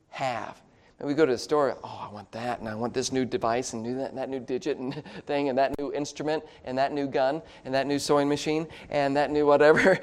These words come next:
<laughs> And we always have to have more, and have to, always more. And contentment is just saying, "Lord, I, I desire what I already have. I've got enough. I have everything I need. I'm satisfied." But how do I get from this complaining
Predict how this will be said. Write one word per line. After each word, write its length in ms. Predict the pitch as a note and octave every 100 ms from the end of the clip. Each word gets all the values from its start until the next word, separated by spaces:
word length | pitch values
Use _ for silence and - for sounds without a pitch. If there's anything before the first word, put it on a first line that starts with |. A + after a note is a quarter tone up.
| A#3+
<laughs> 120 | -
And 160 | E3 E3+
we 180 | E3+
always 360 | E3+ E3+ E3 - - -
have 200 | C#3+ D#3+
to 60 | E3+
have 120 | D#3
more, 240 | D#3 E3+
and 80 | D#3+
have 140 | D#3+
to, 460 | D#3 D#3 D#3+ - D3+
always 280 | D#3 D#3 D3
more. 260 | D#3+ D#3+ - - _ _ _ _ _
And 100 | C3+
contentment 460 | - B2 D#3+ D3+ C3+
is 40 |
just 160 | C3+ B2
saying, 240 | B2 A2+
"Lord, 220 | B2+ E3 - _ _ _ _ _ _ _ _ _ _ _ - - - -
I, 220 | C3+ -
I 100 | C3+
desire 580 | D#3+ F3+ B2+ G#2 G#2+ D3+ -
what 160 | C3
I 40 | C3
already 200 | C3+ D3
have. 380 | E3 G#3+ A2+ - - - _ _ _ _ _ -
I've 100 | C3
got 240 | F#3+ A#3+
enough. 500 | A#2 G2+ - - - _ _ _ _ C#3
I 40 |
have 220 | D3 F3+
everything 400 | E3 D#3 D#3 C#3+
I 60 | C#3+
need. 400 | E3+ D3+ A#2 - _ -
I'm 100 | A#2+
satisfied." 800 | - - G2+ G#2 - - - _ _ _ _ _ _ _ _ - - - - -
But 120 | C3+
how 160 | E3
do 80 | G#3+
I 80 | G3
get 200 | D#3 D3+
from 200 | - C3
this 160 | B2+ -
complaining 680 | B2 A2+ E3 E3+ D3 A#2+